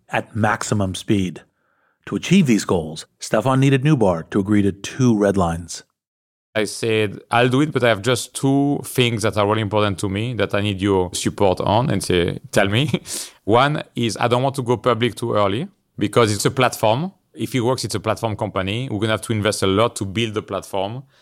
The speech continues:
Speaker 2: There's never been really a platform company in biotech. It's in the tech world that we have amazing platform companies,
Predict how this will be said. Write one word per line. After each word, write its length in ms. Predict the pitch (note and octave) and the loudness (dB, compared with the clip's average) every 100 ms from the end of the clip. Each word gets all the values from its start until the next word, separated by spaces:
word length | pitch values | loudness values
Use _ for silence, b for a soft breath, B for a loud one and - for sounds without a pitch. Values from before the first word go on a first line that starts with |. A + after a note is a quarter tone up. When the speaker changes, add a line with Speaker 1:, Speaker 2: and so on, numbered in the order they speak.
| b b | b b
Speaker 2:
There's 200 | A2 G#2+ | -2 0
never 220 | C3+ C#3 C3+ | 2 2 2
been 360 | C3 C3+ C3 - _ | 2 0 -2 -6 _
really 420 | G#2+ G2+ B2 B2 | -2 2 4 4
a 60 | B2 | 0
platform 440 | - A#2 - B2+ G#2+ | 0 -2 0 -2 0
company 360 | A2 A2+ A2+ | -2 -2 -2
in 120 | A2 | 0
biotech. 460 | F#2+ G2+ F#2 C#3 C#3 | 2 4 4 0 0
It's 140 | B2 G#2 | -2 -4
in 60 | |
the 80 | F#2 - | -6 -4
tech 200 | - - | -4 2
world 180 | A2+ B2+ | 2 2
that 140 | G#2+ | 0
we 60 | G2+ | -2
have 140 | F2 - | -2 -2
amazing 440 | G2+ G2 F#2+ F#2+ | -2 0 0 0
platform 460 | E2 F2 - G2 A2+ | -2 -4 -2 -2 -2
companies, 580 | - E2 E2+ F#2 C#3 | -6 -6 -4 -4 -6